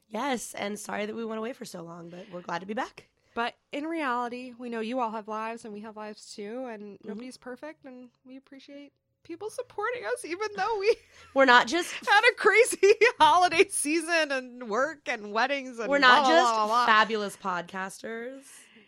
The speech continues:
Speaker 2: Yeah.
Speaker 1: We're humans.
Speaker 2: I mean, if this could be my only job, I might be into that,
Speaker 1: Oh my God, I'd be
Speaker 2: but
Speaker 1: so into that. But it's not.
Speaker 2: it's not.
Speaker 1: No.
Speaker 2: No.
Speaker 1: Um, also, I'm hungover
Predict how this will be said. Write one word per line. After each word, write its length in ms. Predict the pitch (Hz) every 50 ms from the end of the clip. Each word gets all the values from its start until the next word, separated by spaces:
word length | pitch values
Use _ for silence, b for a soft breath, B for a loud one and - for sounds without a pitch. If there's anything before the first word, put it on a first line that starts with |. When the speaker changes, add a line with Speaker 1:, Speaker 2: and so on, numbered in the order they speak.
| b b
Speaker 2:
Yeah. 960 | _ 202 180 202 202 190 185 180 175 180 180 180 175 175 170 170 175 180 180 196
Speaker 1:
We're 80 | 208
humans. 640 | 180 160 - 190 180 170 160 165 196 - - - - -
Speaker 2:
I 80 | 214 214
mean, 180 | 226 233 233
if 180 | - 202 - -
this 260 | 214 214 233 - -
could 280 | _ - - 247 247 269
be 160 | 339 349 381
my 200 | 403 427 427 403 392
only 300 | 427 453 - 466 480 466
job, 400 | 480 494 494 494 494 508 494 - -
I 100 | - 247
might 360 | 208 180 170 170 185 196 -
be 140 | - 320 330
into 300 | 330 339 349 349 381 359
that, 400 | 370 359 370 381 381 392 392 381 - - _ _ -
Speaker 1:
Oh 40 | 185
my 80 | 185 185
God, 140 | 185 175
I'd 120 | 170 - -
be 60 | 185
Speaker 2:
but 80 | - -
Speaker 1:
so 240 | - - 175 170 165
into 140 | 165 165 170
that. 320 | 175 165 180 196 - - _ _ _ _ _ 185
But 200 | 202 175 - -
it's 240 | 175 165 - - -
not. 220 | - - - - _ _ _ _
Speaker 2:
it's 220 | - 202 196 - 208
not. 280 | 185 175 135 101 104 - - _ -
Speaker 1:
No. 220 | 175 185 180 190 _ _ -
Speaker 2:
No. 280 | 202 196 185 170 170 -
Speaker 1:
Um, 400 | 214 208 185 175 170 165 - - _ _ -
also, 280 | 233 240 240 - 277
I'm 100 | 269 262
hungover 520 | 220 233 240 247 262 233 190 170 165 165